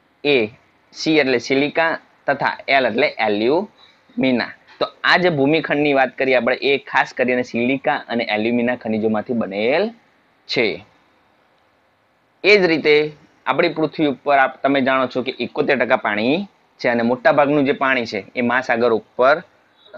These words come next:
મહાસાગરની અંદર આવેલું છે. તો જે મહાસાગરનું કવચ છે એ મુખ્યત્વે silica અને મેગ્નેશિયમનું બનેલ છે, એટલા માટે આને સીમા કહેવામાં આવે છે. સી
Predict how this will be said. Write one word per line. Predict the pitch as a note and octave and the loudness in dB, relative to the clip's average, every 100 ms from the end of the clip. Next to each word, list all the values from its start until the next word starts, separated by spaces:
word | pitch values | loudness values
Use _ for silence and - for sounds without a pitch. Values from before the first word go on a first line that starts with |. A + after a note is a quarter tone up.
| - | -6
મહાસાગરની | A#2+ C3 C3+ A#2+ B2+ C3 B2+ | 0 0 2 2 2 2 0
અંદર | A2+ A#2+ | 0 2
આવેલું | G#2 G2 G#2+ C3 E3+ G3 - _ - | 0 0 0 0 0 -4 -12 _ -12
છે. | - A2+ F#2+ - _ | -4 -4 -4 -14 _
તો | - D3 | -4 2
જે | D#3 C3+ | 2 2
મહાસાગરનું | A#2+ E3 F#3+ E3+ F3+ F3+ E3 | 2 2 2 2 0 0 0
કવચ | E3 D3 B2 - | 0 0 -2 -8
છે | A2+ G#2+ - - - _ _ | -10 -12 -20 -20 -20 _ _
એ | - F#3+ | 0 2
મુખ્યત્વે | F#3+ D#3 - B2 B2+ E3 G#3 _ _ - | 2 0 -2 -2 -2 -2 -4 _ _ -10
silica | - D3+ F#3+ G3+ A3 G3 - | -2 2 2 2 2 0 -2
અને | F3+ A3+ G3 | 0 2 4
મેગ્નેશિયમનું | D#3+ D3+ D3 C#3+ C3 A#2 A#2+ B2 | 2 2 0 0 -2 0 0 0
બનેલ | G#2+ G#2+ C3 F#3 G#3+ _ _ _ - | 0 2 2 0 -4 _ _ _ -6
છે, | A2+ - A#2 | -6 -4 -4
એટલા | C3 D3+ | 0 0
માટે | D3 D3 | 0 0
આને | C#3+ D#3 E3+ | 0 -2 -6
સીમા | - - F3 E3 A2 - _ - - - - - - | -14 -2 0 0 -2 -8 _ -20 -20 -20 -20 -20 -8
કહેવામાં | A#2 A2+ A#2+ A#2+ G#2 | -2 0 0 0 -2
આવે | G2+ A2+ C#3+ G3 - _ _ _ _ _ - | 0 0 0 -2 -10 _ _ _ _ _ -8
છે. | C#3 A2 G#2 _ _ _ | -4 -4 -6 _ _ _
સી | - D#3+ D#3+ | -6 -2 0